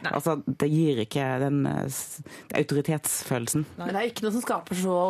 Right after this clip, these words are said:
Speaker 3: godt fellesskap som ters-, eh, tiss-, bæsj-, plumphumor, som hun
Speaker 1: Ja.
Speaker 3: likte godt.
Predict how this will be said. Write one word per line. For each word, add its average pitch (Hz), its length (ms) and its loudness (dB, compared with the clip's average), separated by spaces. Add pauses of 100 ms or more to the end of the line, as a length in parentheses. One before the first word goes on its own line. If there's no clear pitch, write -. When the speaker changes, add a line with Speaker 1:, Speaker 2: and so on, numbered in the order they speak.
(160)
Speaker 3:
godt - 260 -2
fellesskap 175 400 0
som 175 200 2
ters-, 170 260 0 (180)
eh, 175 400 4
tiss-, - 320 -2
bæsj-, 165 320 -2
plumphumor, 165 480 0
som 180 160 0
hun 175 120 2
Speaker 1:
Ja. 175 60 0
Speaker 3:
likte 196 180 -2
godt. - 280 -2